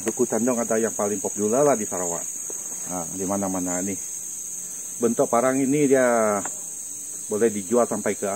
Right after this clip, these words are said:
peringkat antarabangsa. Kenapa? Sebab bentuknya pendek dan sangat bagus untuk ditebas. Jadi orang yang camping itu sangat minat parang ini. Dia boleh digunakan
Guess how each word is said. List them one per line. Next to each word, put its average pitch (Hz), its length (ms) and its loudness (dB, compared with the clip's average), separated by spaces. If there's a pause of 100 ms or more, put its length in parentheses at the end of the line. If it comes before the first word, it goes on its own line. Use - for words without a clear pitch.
(100)
peringkat 98 320 -4
antarabangsa. 85 600 -6 (680)
Kenapa? 107 400 0
Sebab 107 240 0 (400)
bentuknya 98 400 -2
pendek 110 360 0 (520)
dan - 120 -2
sangat 117 360 0
bagus 92 320 -2
untuk - 160 -6
ditebas. 82 440 -6 (1000)
Jadi 123 400 10
orang 127 320 6
yang 117 80 0
camping 123 480 6
itu 147 320 6 (1200)
sangat 131 160 4
minat 127 320 6 (240)
parang 107 320 2
ini. 139 240 2 (500)
Dia 127 80 4
boleh 123 320 8 (560)
digunakan 117 500 4